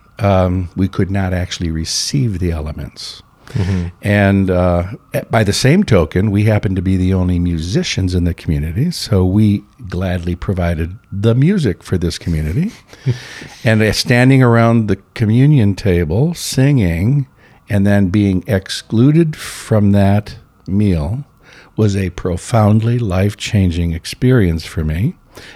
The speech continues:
Speaker 1: and for Melissa, who frequently had tears streaming down her eye face every time that went by, because we were, you know, we were really in the front lines in those days with this kind of a program in the middle of Times Square. I mean, we, this was, uh,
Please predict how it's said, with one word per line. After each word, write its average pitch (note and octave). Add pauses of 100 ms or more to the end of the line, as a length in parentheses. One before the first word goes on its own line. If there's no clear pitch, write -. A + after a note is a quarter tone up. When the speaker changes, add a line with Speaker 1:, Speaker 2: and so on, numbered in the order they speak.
Speaker 1:
and A#2+
for F#2
Melissa, E2 (440)
who G#2
frequently F#2+
had E2+
tears F#2+
streaming G#2+
down G2+
her A2+
eye F2+
face G#2 (560)
every F#2+
time G2
that F#2
went F2+
by, G#2
because F2+
we A#2+
were, G2+ (400)
you B2+
know, A#2+
we C3+
were F#2+
really G#2
in E2+
the D2+
front G2+
lines G2+
in E2+
those E2+
days F#2
with F2
this G#2+
kind G2+
of F2
a E2+
program F#2 (600)
in A2
the G2
middle G2
of F2
Times F2+
Square. F#2
I F2
mean, F2+
we, G#2
this C3+
was, F2
uh, D2